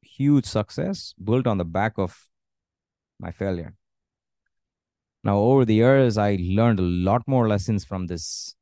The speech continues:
episode. For example, it's not necessary to conform.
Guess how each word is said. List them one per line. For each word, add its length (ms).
episode. 560
For 100
example, 680
it's 200
not 160
necessary 540
to 80
conform. 720